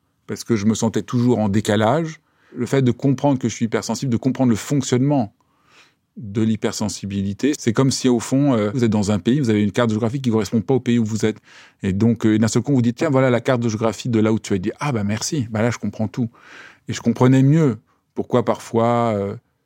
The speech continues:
certains sons, certaines odeurs, euh, euh, m'agressent, pourquoi le, le rapport aux émotions est beaucoup plus subtil, mais des fois aussi, euh, complexe que beaucoup d'autres gens, mais aussi la singularité au niveau cognitif, parce qu'en tant qu'hypersensible,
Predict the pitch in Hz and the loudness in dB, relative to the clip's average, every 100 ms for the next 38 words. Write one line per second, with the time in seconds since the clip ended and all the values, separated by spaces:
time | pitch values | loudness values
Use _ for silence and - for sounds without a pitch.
0 | _ - 113 - 101 98 90 - 123 123 | _ -6 -6 -6 -6 -6 -6 0 2 2
1 | 123 110 98 104 104 98 107 101 110 110 | 2 0 -4 -2 0 2 2 4 2 2
2 | 110 101 98 98 _ _ _ _ _ _ | 0 -2 -6 -8 _ _ _ _ _ _
3 | - 107 104 104 101 113 113 123 117 - | -14 -10 -2 0 0 2 2 2 -2 -8
4 | 95 117 110 113 - - - - - - | -2 0 2 -2 -8 -18 -16 -14 -12 -12
5 | - - 117 104 92 98 110 104 120 104 | -14 -8 -2 -2 0 -2 0 0 0 2
6 | 104 98 - 113 110 95 92 - - 98 | 2 0 0 0 2 0 -4 -10 -6 0
7 | 98 95 _ _ _ _ _ _ _ _ | 0 -2 _ _ _ _ _ _ _ _
8 | 226 - 113 92 - 123 104 95 98 - | -18 -8 -6 -6 -2 2 4 2 -2 0
9 | 101 101 - 110 104 98 98 107 - - | 0 0 0 2 2 0 -2 -4 -6 -6
10 | 127 131 - 110 92 113 110 - - 98 | -8 -10 0 0 2 2 0 -6 -4 -2
11 | 101 110 104 98 98 98 139 147 - - | 0 0 0 0 -2 2 2 0 -12 -20
12 | _ _ 107 110 104 139 123 101 113 107 | _ _ 2 2 2 2 2 2 0 0
13 | 104 104 98 92 127 101 95 92 - 101 | 2 2 0 0 0 0 -2 -4 -2 0
14 | 123 127 110 - - 101 101 95 98 98 | 0 2 -2 -2 -10 -8 -6 -6 -4 -6
15 | - 98 - 120 | -4 -4 0 0